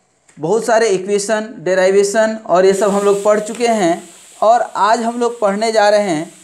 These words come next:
हॉलो और सॉलिड शाफ्ट का कंपैरिजन। ठीक है, हमने strength of the shaft निकाला था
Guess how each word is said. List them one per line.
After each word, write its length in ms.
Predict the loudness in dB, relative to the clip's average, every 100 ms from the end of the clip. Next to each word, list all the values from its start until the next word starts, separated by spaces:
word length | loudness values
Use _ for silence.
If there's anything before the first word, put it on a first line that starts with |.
| -20 -10
हॉलो 320 | -2 0 2 2
और 340 | 4 2 0 -4 -16 -18 -4
सॉलिड 320 | -2 -2 -4
शाफ्ट 400 | -2 -2 -2 -2
का 160 | -2 0 -2 -8 -14 -4
कंपैरिजन। 600 | -2 0 2 2 0 -4 -14 -20 -20 -10 -6
ठीक 140 | -2
है, 140 | -2 -2 -12 -20 -20 -6
हमने 300 | -4 0 2 0 -2 -12 -20 -20 -20 -20 -20 -20 -20 -20 -8
strength 440 | -6 0 0 2 2
of 100 | 0
the 160 | -2 -4 -8 _ -6
shaft 320 | 0 0 -2
निकाला 400 | -8 -4 0 0 0
था 180 | 0